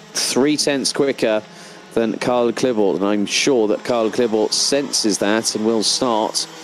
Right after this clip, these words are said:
to push away from Rudy Champion in the dying moments of this race. So all drivers still circulating.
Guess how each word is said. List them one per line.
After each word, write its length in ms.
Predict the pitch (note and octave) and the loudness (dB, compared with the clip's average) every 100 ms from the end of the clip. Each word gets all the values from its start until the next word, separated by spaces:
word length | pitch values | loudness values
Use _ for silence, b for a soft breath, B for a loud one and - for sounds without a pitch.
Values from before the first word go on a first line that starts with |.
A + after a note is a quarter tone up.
| B B B B - - | B B B B -10 -2
to 260 | A2+ A2 | 2 2
push 440 | - C3+ A#2 - - | 2 0 2 0 0
away 580 | A2 G#2+ A#2 G#2+ G2+ A2 | 0 2 2 2 2 0
from 560 | - - B2+ B2 B2 - | -2 -2 0 2 0 0
Rudy 400 | G2+ A2+ D3 C3+ | 0 2 2 2
Champion 580 | - C3+ B2 A#2 G#2 G#2 - - | 2 0 0 0 0 -2 -4 -2
in 240 | G#2+ A2+ | 0 2
the 320 | - A2 A2 G#2 | 2 2 2 2
dying 360 | A2+ A#2 A#2+ | 0 2 2
moments 420 | A2 G#2+ A2+ - B2+ | 2 2 0 0 0
of 100 | A2+ | 0
this 220 | A2+ A#2+ | 0 2
race. 480 | G#2+ D#2 - - - - - - - - - - - - - - - - B B B B B B | 0 0 -2 -4 -8 -18 -20 -20 -20 -20 -20 -20 -20 -20 -20 -20 -20 -20 B B B B B B
So 200 | - F2 | -2 2
all 140 | A#2 | 2
drivers 460 | G#2+ A#2 A#2 A2 G2+ | 2 2 2 0 0
still 400 | - - C#3+ D3 | -2 0 0 0
circulating. 880 | - C#3 - B2 A#2 A2+ - A#2 | 2 0 2 2 2 0 0 0